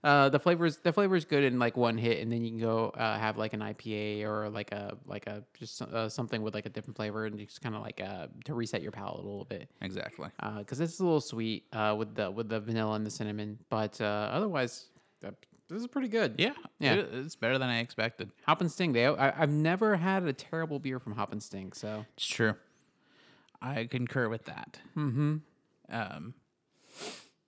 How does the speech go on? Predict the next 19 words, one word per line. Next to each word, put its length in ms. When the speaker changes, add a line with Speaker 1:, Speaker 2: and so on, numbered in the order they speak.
Speaker 2:
do 140
you 720
have 220
a 80
thing 380
of 200
the 200
week, 340
Anthony? 640
Speaker 1:
I 200
have 260
a 60
thing 200
in 80
the 80
week. 420
So 680
I've 220
recently 600